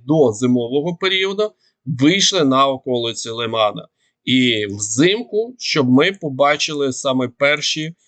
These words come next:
штурмові дії, а, по Лиману з боку, а, росіян, їх двадцятої та двадцять п'ятої З В А. Щодо двадцять п'ятої З В А в районі Ямпіль, то тут, а, також, а, можна сказати, що сіра зона,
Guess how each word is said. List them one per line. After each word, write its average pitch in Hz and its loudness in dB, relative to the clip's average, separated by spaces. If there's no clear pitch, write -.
штурмові 135 4
дії, 143 0
а, 120 2
по 127 2
Лиману 135 0
з 107 -8
боку, 127 -6
а, 117 4
росіян, 131 0
їх 123 -2
двадцятої 117 -4
та 113 -10
двадцять 110 -8
п'ятої 113 -4
З 120 0
В 127 0
А. 117 -2
Щодо 208 4
двадцять 175 0
п'ятої 185 -2
З 165 -4
В 143 0
А 165 6
в 135 0
районі 160 -2
Ямпіль, 180 0
то 180 0
тут, 214 -2
а, 151 4
також, 175 2
а, 117 2
можна 135 0
сказати, 143 0
що 131 -6
сіра 139 0
зона, 131 -2